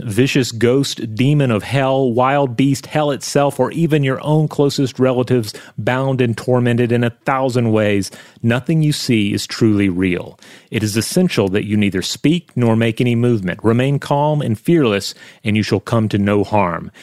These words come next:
Never forget what I have said." With that, the wizard departed.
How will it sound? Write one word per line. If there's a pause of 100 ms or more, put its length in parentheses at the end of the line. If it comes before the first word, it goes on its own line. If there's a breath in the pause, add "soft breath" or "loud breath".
(200 loud breath)
Never
forget
what
I
have
said." (160)
With
that,
the
wizard
departed.